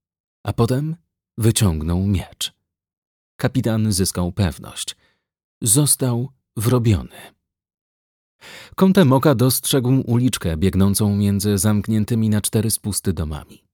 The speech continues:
Wpadł do zaułka i na chwilę przykucnął, starając się oddychać możliwie jak najciszej. Miał wrażenie, że jego klatka piersiowa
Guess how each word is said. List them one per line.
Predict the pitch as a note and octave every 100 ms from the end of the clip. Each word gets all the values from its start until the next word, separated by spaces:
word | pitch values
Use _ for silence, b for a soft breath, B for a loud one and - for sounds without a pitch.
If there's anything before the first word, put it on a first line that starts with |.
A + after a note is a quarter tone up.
| _ _ _
Wpadł | - - F2 D2+ C#2+
do | F2+
zaułka | F2+ F#2 G#2 G#2 - A#2
i | A#2+ A2 A2+
na | A2+
chwilę | - A#2+ A2
przykucnął, | - - B2 - F2+ F2+ B B
starając | - B2+ B2 A#2+ A2+
się | - A#2
oddychać | G#2+ F#2+ A#2+ A#2 A#2
możliwie | A2+ G2 G#2+ A2
jak | G2+ F#2 -
najciszej. | D#2 - - - - - B B B B _ -
Miał | G2+ G#2
wrażenie, | G2 F#2+ G2 G#2 A2+ C3+
że | G#2+ F#2
jego | B2+ D#3+
klatka | - C3+ D3+
piersiowa | C#3 A#2+ F#2 C3+ A#2 A#2